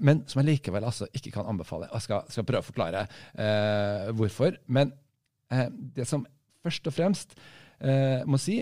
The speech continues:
er at førsteinntrykket var helt fantastisk.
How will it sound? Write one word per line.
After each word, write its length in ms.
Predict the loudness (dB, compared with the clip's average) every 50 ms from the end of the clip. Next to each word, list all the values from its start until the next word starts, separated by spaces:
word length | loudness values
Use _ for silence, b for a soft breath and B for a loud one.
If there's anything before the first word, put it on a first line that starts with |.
| -2 -4 -2
er 160 | 0 0 2
at 360 | 2 0 -4 -4 -6 -20 -20 -20 b b b b b b b b b b _ _ _ _ _ _ -4
førsteinntrykket 540 | -4 -4 -4 -6 -10 -10 -10 -10 -12 -12
var 140 | -14 -14 -16 -16 -16 -8
helt 400 | -6 -6 -6 -8 -12 _ _ -20 _ _ _ -14
fantastisk. 540 | -14 -12 -10 -10 -12 -12 -12 -12 -14 -16